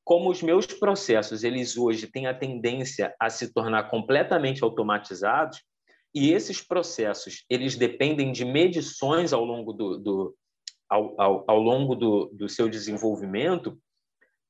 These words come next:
esses instrumentos, eles precisam estar interligados. Então, hoje a gente tem,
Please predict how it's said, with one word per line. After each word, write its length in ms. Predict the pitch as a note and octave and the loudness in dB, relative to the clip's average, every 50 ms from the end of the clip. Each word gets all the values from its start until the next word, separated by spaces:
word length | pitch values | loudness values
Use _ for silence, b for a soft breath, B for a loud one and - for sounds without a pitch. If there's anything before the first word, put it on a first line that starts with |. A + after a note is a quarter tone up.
| _ _ - | _ _ 4
esses 400 | D3+ F3 A3 - - A3+ G#3+ F#3+ | 4 6 4 2 0 -4 -4 -4
instrumentos, 540 | G#3 G3 - - F3+ D#3 D3+ D#3+ F3 E3+ G3 | -4 -4 -2 -2 0 2 2 2 2 2 0
eles 180 | F#3 F#3 - | -2 -2 -4
precisam 340 | - F#3 E3+ - D#3+ F3 F3 | -8 -8 -8 -4 -4 -2 0
estar 140 | E3+ F3 E3+ | 0 0 0
interligados. 680 | E3+ - E3+ D#3+ E3 F3+ G3 G3 F#3+ D3+ A#2+ G#2+ G#2 A2+ | 0 0 -2 -2 -2 -2 -4 -2 -2 -2 -2 -4 -6 -8
Então, 260 | A2+ A2+ C#3+ B2+ B2+ | -6 -4 -4 -2 0
hoje 220 | D3 D#3+ E3+ E3+ E3+ | 0 0 0 -2 -4
a 20 | |
gente 360 | D#3 D3 D3+ D3+ D3 - C#3+ C#3+ C#3 | -4 -4 -8 -8 -8 -10 -10 -8 -6
tem, 380 | C#3+ B2 A#2+ A2+ G#2+ G#2 - | -4 -4 -4 -4 -6 -8 -10